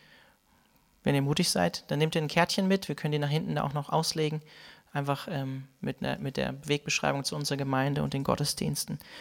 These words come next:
Könnt ihr natürlich auch machen. Leute einladen dann auch in die Gemeinde. Dann Dankgebet oben auf der Empore. Ähm, da hatte ich auch im offenen Gemeindegebet einfach so eine Überführung von mir selbst das eine Mal.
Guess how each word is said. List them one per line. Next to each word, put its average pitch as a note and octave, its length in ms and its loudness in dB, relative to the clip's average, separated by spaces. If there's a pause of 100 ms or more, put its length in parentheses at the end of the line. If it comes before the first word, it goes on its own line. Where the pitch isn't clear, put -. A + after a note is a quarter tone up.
(120)
Könnt D3+ 180 6
ihr D#3 80 6
natürlich D3 380 6
auch D3 120 8
machen. C#3 300 -2 (480)
Leute C3+ 320 2
einladen C3+ 440 2
dann G#2+ 120 2
auch - 160 -2
in C3 80 0
die C3+ 60 0
Gemeinde. C3 480 2 (1200)
Dann E3 200 12
Dankgebet A3+ 640 12
oben G3 200 10
auf E3+ 180 6
der E3+ 120 4
Empore. A#3+ 500 10 (720)
Ähm, F3 500 12 (800)
da D#3+ 100 10
hatte F#3+ 100 12
ich F#3+ 120 10
auch G#3 120 12
im G#3+ 100 10
offenen G3 340 10
Gemeindegebet G3 760 8
einfach F3+ 240 6
so F#3 140 4
eine F3 80 2
Überführung G#3+ 500 4
von F#3+ 180 4
mir F3+ 120 4
selbst F3+ 340 8
das G3 120 0
eine F#3+ 220 6
Mal. G3 300 8